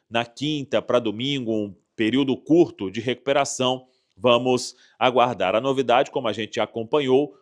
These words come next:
o Everton, garoto revelado na base do Cruzeiro, é zagueiro de origem, mas quem sabe, vamos ver qual que será a ideia do Seabra, se ele tá trazendo o, o Everton pra ser uma opção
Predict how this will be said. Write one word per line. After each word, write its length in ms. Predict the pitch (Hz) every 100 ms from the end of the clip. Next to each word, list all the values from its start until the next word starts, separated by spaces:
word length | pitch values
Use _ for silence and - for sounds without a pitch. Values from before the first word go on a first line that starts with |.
| _
o 160 | 147 139
Everton, 580 | 139 120 107 - 73 80
garoto 480 | 120 127 117 156 127
revelado 460 | 104 95 113 147
na 100 | 127
base 280 | 107 104 110
do 60 | -
Cruzeiro, 540 | 107 95 92 104 131 - _ _
é 120 | 101
zagueiro 480 | 123 131 101 113 151
de 140 | 135 143
origem, 560 | 107 107 127 151 151 _ _ -
mas 200 | 110 -
quem 160 | 175
sabe, 400 | 175 143 113 92
vamos 340 | 95 123 160 110
ver 160 | 120
qual 180 | 120 113
que 80 | -
será 240 | 117 104
a 60 | 101
ideia 340 | 92 98 98
do 100 | 92
Seabra, 600 | - 95 95 139 120 85 _ _ _
se 220 | - 117
ele 220 | 123 135
tá 180 | 127 123
trazendo 560 | - 127 117 113 117 135
o, 340 | 123 98 98
o 60 | 101
Everton 520 | 113 123 131 - 131
pra 180 | 135 135
ser 180 | - 143
uma 140 | 147
opção 580 | 175 - - 147 127